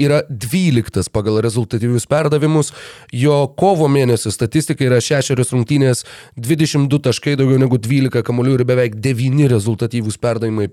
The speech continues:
per vieną susitikimą. E, Bilas Simonsas ir Rainas Rusilo šnekėjo neseniai apie, vat irgi apie M V P, e, lenktynes, apie, e, All N B A komandas, kas, žodžiu, turi,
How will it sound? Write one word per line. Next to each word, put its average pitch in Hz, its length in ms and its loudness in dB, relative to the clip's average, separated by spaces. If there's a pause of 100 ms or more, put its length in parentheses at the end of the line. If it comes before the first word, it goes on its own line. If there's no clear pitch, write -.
(160)
per 107 320 -2
vieną 117 320 0
susitikimą. 151 640 -4 (680)
E, 151 480 2 (300)
Bilas 185 320 2
Simonsas 165 560 -2
ir 151 80 2
Rainas 151 400 2
Rusilo 135 480 0
šnekėjo 120 640 0
neseniai 120 460 0
apie, 117 240 -2 (180)
vat 110 160 -2
irgi 104 240 0
apie 101 240 -2
M 101 160 -4
V 131 160 0
P, 180 140 0 (100)
e, - 540 -4 (180)
lenktynes, 147 640 -2
apie, 131 320 -2
e, 120 460 2 (180)
All 147 240 2
N 131 160 -2
B 113 160 -2
A 170 160 2
komandas, 147 600 0 (100)
kas, 143 240 -2
žodžiu, 131 320 0
turi, 139 240 0